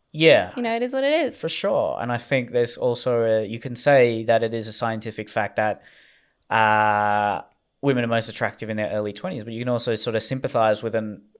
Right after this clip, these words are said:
Speaker 2: Mm.
Speaker 1: you know, a single thirty-two-year-old woman
Speaker 2: Yeah.
Speaker 1: that's m-, maybe a bit past her physical prime that is struggling to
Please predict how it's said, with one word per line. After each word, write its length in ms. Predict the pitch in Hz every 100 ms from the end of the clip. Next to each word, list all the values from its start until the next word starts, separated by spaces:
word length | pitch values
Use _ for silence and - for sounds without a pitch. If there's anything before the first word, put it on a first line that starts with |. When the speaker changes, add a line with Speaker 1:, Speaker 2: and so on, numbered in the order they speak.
| _
Speaker 2:
Mm. 340 | 247 269 240 214 _ _ -
Speaker 1:
you 120 | 131
know, 140 | 117
a 60 | 123
single 380 | - 120 117 110
thirty-two-year-old 720 | - 117 110 - 123 117 117
woman 320 | - 127 123
Speaker 2:
Yeah. 60 | 113
Speaker 1:
that's 380 | 113 107 - - _ _ _ _ _ _ _ -
m-, 300 | - 120 131
maybe 300 | 127 117 117
a 40 | 113
bit 220 | 113 -
past 340 | 120 113 -
her 260 | 113 110 104 _ _ _
physical 540 | _ - 143 170 175 147
prime 640 | 127 113 104 101 120 170
that 140 | 117 110
is 80 |
struggling 420 | - 123 117 113 110
to 480 | 120 110 107 107